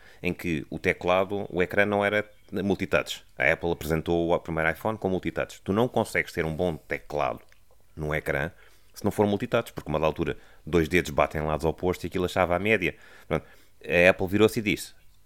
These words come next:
"Este, isto é um bom produto, mas tem que ter um ecrã multitouch." Este é um bom produto, mas tem que ter, eh,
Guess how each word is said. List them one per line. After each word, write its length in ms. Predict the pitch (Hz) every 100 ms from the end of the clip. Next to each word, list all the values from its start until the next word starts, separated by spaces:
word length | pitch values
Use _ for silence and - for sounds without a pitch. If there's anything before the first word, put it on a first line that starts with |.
| -
"Este, 480 | 107 - - 73 -
isto 200 | 92 - -
é 80 |
um 80 | 87
bom 120 | 80
produto, 380 | 85 87 113 - - - -
mas 200 | 92 -
tem 160 | 104
que 120 | 98 -
ter 180 | 101
um 100 | 92
ecrã 220 | 92 95 90
multitouch." 580 | 85 73 - 60 - - - - - -
Este 220 | 107 104
é 20 |
um 60 | 87
bom 140 | 82
produto, 560 | 82 80 104 113 123 120 -
mas 260 | 87 95 -
tem 200 | 101 98
que 140 | -
ter, 320 | - 92 92
eh, 240 | 92 95